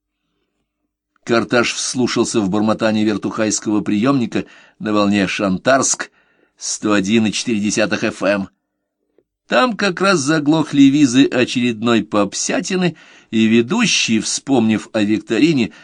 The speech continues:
стал принимать звонки радиослушателей. Но правильного ответа про Патудай никто пока не давал,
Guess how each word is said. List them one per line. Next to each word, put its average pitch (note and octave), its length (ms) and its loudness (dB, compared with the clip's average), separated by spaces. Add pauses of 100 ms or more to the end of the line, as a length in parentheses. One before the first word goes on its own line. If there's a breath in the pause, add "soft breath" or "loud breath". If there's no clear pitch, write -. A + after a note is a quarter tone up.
стал G#2+ 340 0
принимать G#2+ 440 2
звонки F#2+ 440 0
радиослушателей. F#2 920 -2 (320 soft breath)
Но G2 220 0
правильного E3+ 800 2
ответа G#2+ 540 0
про G#2+ 140 -6
Патудай G2+ 680 0 (380)
никто G2 360 -4
пока A#2+ 300 -4
не A#2+ 120 0
давал, F#2+ 400 2